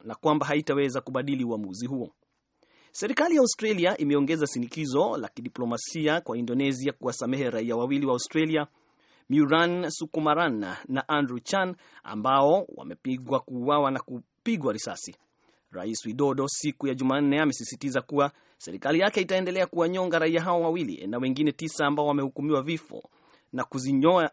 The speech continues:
na kuzionya serikali za kigeni dhidi ya kujaribu kuchelewesha suala hilo.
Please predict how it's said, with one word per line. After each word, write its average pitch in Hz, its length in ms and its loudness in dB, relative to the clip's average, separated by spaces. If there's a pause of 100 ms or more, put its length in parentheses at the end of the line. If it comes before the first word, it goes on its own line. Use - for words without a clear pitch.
na 147 140 0
kuzionya 143 640 0
serikali 139 460 0
za 127 100 -4
kigeni 147 400 0
dhidi 143 300 -6
ya 139 60 2
kujaribu 135 640 -4
kuchelewesha 127 580 -4
suala 98 380 -6
hilo. 90 360 -12